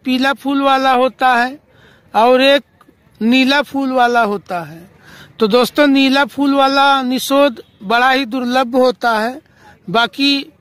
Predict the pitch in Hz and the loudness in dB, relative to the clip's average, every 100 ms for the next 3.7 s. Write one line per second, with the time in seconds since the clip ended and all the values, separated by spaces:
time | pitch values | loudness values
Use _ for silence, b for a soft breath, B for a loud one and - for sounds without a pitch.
0 | - 233 240 269 - 269 277 269 262 - | -10 -4 -2 -2 -2 -4 -4 -2 -4 -6
1 | 214 240 262 - - 254 254 247 254 247 | -4 0 0 -2 -4 0 2 2 2 0
2 | 247 - 254 233 - 226 226 - 208 247 | -2 0 2 0 -2 -4 -4 -4 -2 0
3 | 233 240 254 240 240 254 | 0 -2 -2 -2 0 0